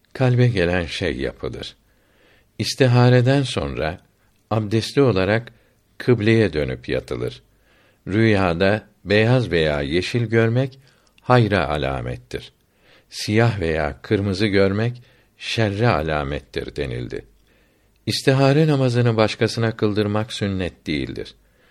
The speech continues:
İstihare yapmasını öğrenmeli, bu sünneti kendisi ifa etmelidir. Bedenle yapılan ibadetleri başkasına yaptırmak caiz değildir.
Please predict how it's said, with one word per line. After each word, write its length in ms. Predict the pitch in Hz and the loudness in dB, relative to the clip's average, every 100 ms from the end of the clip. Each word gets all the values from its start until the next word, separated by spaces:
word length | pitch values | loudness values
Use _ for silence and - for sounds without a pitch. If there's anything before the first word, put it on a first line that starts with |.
| _ _ | _ _
İstihare 640 | 107 - - 110 110 110 127 | -6 -4 0 2 4 4 4
yapmasını 640 | 139 101 - 87 - 87 | 2 0 -2 -6 -4 -4
öğrenmeli, 800 | 78 85 92 95 95 92 101 120 123 _ _ - | -2 0 2 0 0 -2 0 -2 -4 _ _ -6
bu 140 | 98 | -2
sünneti 720 | 123 131 127 131 123 127 120 - _ _ _ - | 0 0 0 -2 0 -2 -2 -10 _ _ _ 0
kendisi 500 | 120 110 104 - 123 | 2 2 0 0 -2
ifa 560 | 80 78 - 73 67 | -2 -4 -4 -2 -2
etmelidir. 720 | 62 62 67 60 57 52 - _ _ _ _ _ _ | -4 -8 -8 -6 -6 -8 -12 _ _ _ _ _ _
Bedenle 480 | 101 107 123 131 113 | -2 2 2 2 2
yapılan 420 | 104 - 95 92 | 2 0 -2 0
ibadetleri 800 | 82 80 80 78 78 - 82 87 82 | -2 -2 -2 0 -4 -2 -4 -2 -2
başkasına 560 | 92 - 98 107 104 | -4 -4 -4 -2 -2
yaptırmak 720 | 98 95 - 101 95 98 101 - _ _ - 85 | 0 -2 -2 -2 0 -2 -6 -16 _ _ -16 -6
caiz 680 | 92 98 92 87 82 67 | 0 2 2 0 -2 -6
değildir. 560 | 80 73 58 60 50 | -4 -4 -6 -8 -10